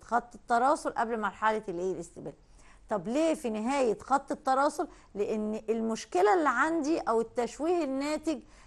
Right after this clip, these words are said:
في خط التراسل، يبقى أنا بعد نهاية خط التراسل بحط المسوي، بيكون نهاية خط التراسل ده فين؟ عندي الاستقبال، لا أنا هحطه بقى قبل مرحلة الاستقبال على طول. ده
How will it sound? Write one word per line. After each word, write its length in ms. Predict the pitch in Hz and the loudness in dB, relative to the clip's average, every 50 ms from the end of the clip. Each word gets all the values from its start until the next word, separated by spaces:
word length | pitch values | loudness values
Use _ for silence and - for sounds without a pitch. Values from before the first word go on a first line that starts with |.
| - - - | -20 -20 -20
في 240 | - - - 277 277 | -14 -4 0 0 2
خط 320 | 277 311 330 330 339 - | 6 6 4 4 4 -4
التراسل، 560 | 311 - - - 220 196 196 180 151 - - - - - - _ - - - - _ - - | -4 -4 0 0 2 2 2 0 -2 -6 -14 -20 -20 -20 -20 _ -20 -20 -20 -20 _ -10 -8
يبقى 300 | 202 196 - - - 285 | -8 -8 -6 -2 0 0
أنا 120 | 302 302 | 2 2
بعد 380 | 254 285 330 339 330 311 233 226 | 6 8 8 8 8 6 4 0
نهاية 500 | 262 254 254 254 269 269 262 240 214 208 | -2 0 0 0 0 0 2 2 2 0
خط 380 | - - - 277 302 - - 285 | -2 0 2 2 2 2 -2 -10
التراسل 560 | - - - 254 240 233 233 208 - - 180 | -6 0 2 2 2 2 2 0 -2 -6 -8
بحط 420 | 175 180 180 - 262 269 - - | -6 -6 -4 -4 -4 -4 -4 -4
المسوي، 580 | 285 269 269 262 247 - 320 320 349 370 440 453 453 440 - - - - - - _ - - - _ _ _ - - - - | -4 -4 -2 -2 0 4 6 6 6 6 6 4 2 -2 -12 -18 -20 -20 -20 -20 _ -20 -20 -20 _ _ _ -20 -20 -14 -8
بيكون 320 | 190 226 226 - 294 294 294 | -6 -6 -4 -2 -2 -2 0
نهاية 280 | 294 285 294 302 302 | 0 2 2 0 0
خط 260 | 302 - 285 277 285 - | 0 -2 -4 -4 -4 -6
التراسل 460 | - - 262 254 277 269 311 285 247 | -4 -2 0 0 0 -2 -2 -2 -2
ده 80 | 269 | -2
فين؟ 300 | 277 277 330 339 359 349 - - - - - - - - - | -2 0 0 -2 -2 -2 -6 -14 -20 -20 -20 -20 -16 -8 -2
عندي 300 | 196 202 262 277 240 311 | 2 2 2 2 2 0
الاستقبال، 680 | 285 302 294 - - 330 - 254 302 415 427 392 294 220 - - - - - | 0 0 -2 -2 -4 -4 0 2 4 4 6 4 2 0 -4 -16 -16 -6 -2
لا 80 | 233 226 | 0 0
أنا 200 | - 233 233 214 | 2 2 0 0
هحطه 280 | - 269 - - 247 | 0 -2 -6 -4 -2
بقى 140 | 233 269 - - | 0 0 2 2
قبل 200 | 262 233 254 233 | 0 0 0 -2
مرحلة 360 | 226 220 208 - 233 240 226 - | -2 -4 -2 -2 -4 -4 -2 -4
الاستقبال 520 | 226 214 208 202 - - - - 226 220 208 | -4 -4 -4 -6 -6 -8 -6 -4 -2 -2 0
على 220 | 185 190 180 170 | 0 -2 -2 -4
طول. 260 | - - 165 147 160 - - - - - - - - - - - - - _ - _ - _ - - - - - - - - - - - - | -8 -10 -14 -14 -14 -16 -20 -20 -20 -20 -20 -20 -20 -20 -20 -20 -20 -20 _ -20 _ -20 _ -20 -20 -20 -20 -20 -20 -20 -20 -20 -20 -16 -6
ده 340 | 202 180 262 285 285 285 | 2 6 6 8 6 6